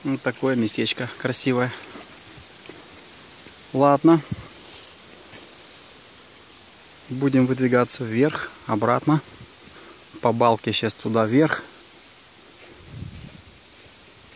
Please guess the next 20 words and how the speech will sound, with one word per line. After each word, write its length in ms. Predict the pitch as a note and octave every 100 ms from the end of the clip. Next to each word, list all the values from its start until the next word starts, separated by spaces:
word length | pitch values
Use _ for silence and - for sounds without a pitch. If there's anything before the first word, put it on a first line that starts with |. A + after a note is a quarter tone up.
| - - - - -
Так, 400 | - A#2+ G#2+ - - - -
а 100 | A2
здесь 320 | G#2 C3 C3
что 240 | - B2 A2+
у 60 |
нас? 320 | A#2 B2+ - - - - - - - - - - - - -
Выход 340 | C#3 - C3+
к 80 | -
реке 340 | C3 - C3+
Уды. 400 | B2+ A2+ G#2+ G#2+ G2 - - - - - - - - - - - - - - - -
Если 260 | A2 -
вам 280 | A#2+ A#2 A2
видно, 400 | A2 D#3 C#3 A2+
вон 180 | A2 A2+
река 360 | A#2 - A#2 A2
Уды 340 | G#2 G2+ G#2 - A#2
у 20 |
нас 100 | A2
пошла. 480 | - A2 - A2+ G#2 - - _ _ _ _ _ _ _ _ _ _ _ _ _ _ _ _ _ _
О, 260 | A2+ G#2+